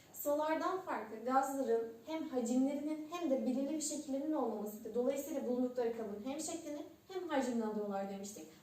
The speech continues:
O zaman hacimli-, hacimlerinden bahsederken bulundukları kabın hacmini alırlar. Şimdi arkadaşlar birimi litre, mililitre, desimetre küp, santimetre küp olarak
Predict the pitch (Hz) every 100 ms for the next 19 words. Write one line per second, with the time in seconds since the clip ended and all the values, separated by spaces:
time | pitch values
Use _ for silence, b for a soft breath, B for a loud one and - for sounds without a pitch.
0 | B 294 254 233 220 269 269 262 240 220
1 | 220 262 233 254 240 226 220 226 226 214
2 | 202 247 302 B B - 277 269 226 220
3 | 208 - 240 233 - - - 302 262 226
4 | 220 220 - - - 294 254 226 190 170
5 | - B B - 370 370 330 294 294 285
6 | 262 302 330 262 247 285 277 311 - 226
7 | 214 226 247 254 262 - 220 220 240 -
8 | 254 240 247 226 220 214 - 269 254 262
9 | 240 233 226 - 262 262 233 233 294